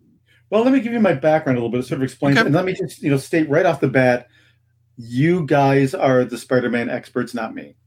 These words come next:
Speaker 1: I mean,
Speaker 2: Okay.
Speaker 1: clearly from behind you, you know, you're, you're, you're, uh, neck deep in Spider-Man.
Speaker 2: You don't have the underoos behind you like I do? <laughs>
Speaker 1: Uh,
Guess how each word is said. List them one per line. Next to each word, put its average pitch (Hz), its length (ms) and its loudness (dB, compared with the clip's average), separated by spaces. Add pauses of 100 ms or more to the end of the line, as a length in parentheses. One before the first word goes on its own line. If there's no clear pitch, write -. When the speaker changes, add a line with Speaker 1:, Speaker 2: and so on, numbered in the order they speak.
(280)
Speaker 1:
I 160 80 0
mean, 139 120 2
Speaker 2:
Okay. 147 100 -4
Speaker 1:
clearly 156 260 2
from 139 140 0
behind 139 420 2
you, 123 200 0
you 127 160 -2
know, 113 160 -4
you're, 117 320 -6 (520)
you're, 135 420 2
you're, 139 540 0 (400)
uh, 147 80 -6 (200)
neck 147 340 2
deep 151 240 2
in 123 80 4
Spider-Man. 104 640 -4 (260)
Speaker 2:
You 185 80 -2
don't 247 160 2
have 247 180 2
the 190 100 2
underoos 269 440 0
behind 277 300 0
you 294 120 0
like 254 160 0
I 294 140 -2
do? 330 280 -2
<laughs> - 40 -12 (420)
Speaker 1:
Uh, 147 260 -2